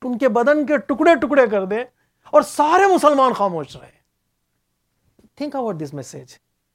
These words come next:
کیوں خاموشی کیوں آتی ہے؟ خاموشی اسی وجہ سے آتی ہے کہ لوگ نشے میں، عیش میں، عشرت میں، برائیوں میں اتنا غرق ہو چکے ہیں، کوئی آنکھوں کے سامنے مر بھی رہا ہے تو نہ رحم ہے،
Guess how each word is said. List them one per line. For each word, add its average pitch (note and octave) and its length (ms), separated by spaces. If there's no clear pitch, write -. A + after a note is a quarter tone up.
کیوں D4+ 140
خاموشی C#4 400
کیوں D4+ 220
آتی D#3 300
ہے؟ C3 120
خاموشی F3+ 560
اسی B3 260
وجہ D#3+ 280
سے C#3+ 140
آتی C#3 160
ہے D#3 60
کہ E3 60
لوگ F#3+ 300
نشے D#3+ 420
میں، C3 180
عیش F#3 400
میں، B2+ 180
عشرت G#3+ 460
میں، C#3+ 420
برائیوں F#3 640
میں D#3+ 140
اتنا C#4+ 340
غرق A#3+ 280
ہو G#3 80
چکے E3+ 340
ہیں، G3 140
کوئی F3 160
آنکھوں F#3+ 340
کے G#3+ 60
سامنے F#3 300
مر E3+ 220
بھی C#4 200
رہا F3 300
ہے G#3+ 140
تو E3+ 80
نہ D3+ 100
رحم C#3+ 420
ہے، A#3 140